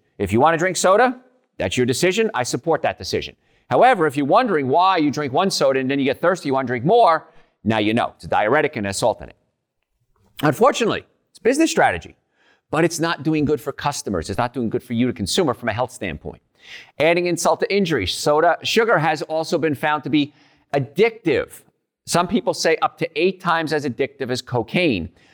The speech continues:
because it stimulates the pleasure centers in your brain, the dopamine areas of the brain. And when dopamine is released, you get high. So you're thirsty and you drank soda, so you feel good when you drink it. So what do you wanna do?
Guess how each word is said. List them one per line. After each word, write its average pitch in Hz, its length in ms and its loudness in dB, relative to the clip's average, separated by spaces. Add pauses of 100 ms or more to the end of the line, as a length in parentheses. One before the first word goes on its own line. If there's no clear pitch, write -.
(120)
because 156 280 -2
it 139 80 -4
stimulates 180 520 2
the 151 80 -6
pleasure 170 480 0
centers 131 360 -2
in 127 80 -2
your 123 120 0
brain, 123 380 0
the 101 80 -2
dopamine 131 760 0
areas 113 360 0
of 95 100 -2
the 92 80 -4
brain. 139 420 0 (360)
And 113 100 -4
when 120 120 2
dopamine 151 520 2
is 127 120 -4
released, 190 640 0 (300)
you 107 140 2
get 104 220 0
high. - 500 -6 (640)
So - 140 0
you're 110 300 2 (120)
thirsty 143 640 2 (260)
and - 120 2
you 202 60 4
drank 202 280 2
soda, 135 300 2
so 107 120 -6
you 95 80 -2
feel 180 260 2
good 120 180 0
when 113 140 -4
you 98 60 -4
drink 113 240 -4
it. 117 200 -2 (120)
So 120 100 -4
what 120 60 4
do - 20 4
you 123 60 2
wanna 120 140 0
do? 180 320 4